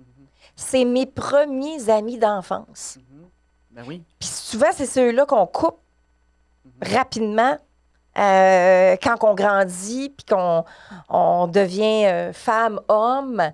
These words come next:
Speaker 2: on les voit plus.
Speaker 1: Ben, c'est ça. Mettons, tu sais, c'est arrivé à l'occasion où est-ce que, euh, exemple, on voit un mariage. Une cou-, notre cousine se marie.
Speaker 2: Hum.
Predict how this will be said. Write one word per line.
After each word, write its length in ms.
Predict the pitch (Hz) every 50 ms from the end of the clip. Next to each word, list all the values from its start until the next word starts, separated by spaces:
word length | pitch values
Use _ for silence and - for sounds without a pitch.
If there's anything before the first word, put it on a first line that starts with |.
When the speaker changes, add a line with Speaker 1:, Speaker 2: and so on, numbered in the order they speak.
| _ _ _ _ _ _
Speaker 2:
on 80 | - 208
les 140 | 202 208 190
voit 200 | 175 190 175 180
plus. 280 | - 240 247 226 202 _ _ _ _ _ _ _ _
Speaker 1:
Ben, 100 | 123 123
c'est 140 | - 156 143
ça. 180 | - 202 196 - - - - - - _ _
Mettons, 400 | 120 127 127 - 196 214 202 - -
tu 60 | _
sais, 120 | - 170
c'est 240 | 165 - - 139 -
arrivé 240 | 143 127 139 139 185
à 60 | 202
l'occasion 540 | 180 160 139 - 143 131 123 139 175 185 175 156
où 60 | 147
est-ce 140 | 147 - _
que, 260 | - 147 151 151 151 151 _ _ _ _ _ _ _ _ _ _ _
euh, 80 | 87 80
exemple, 400 | - 123 123 131 147 147 139 -
on 60 | 135
voit 160 | 123 131 160 165
un 60 | 147
mariage. 640 | 135 127 131 127 127 127 135 131 127 - - - _ _ _ _ _ _ _ _ _ 151 139 _ _ _ _
Une 120 | 135 127
cou-, 200 | _ _ - 143 117
notre 200 | 131 143 131 131
cousine 300 | _ 156 143 170 185 180
se 100 | 165 - -
marie. 420 | 131 120 117 123 139 139 139 131 _ _ _ _
Speaker 2:
Hum. 200 | - 185 196 196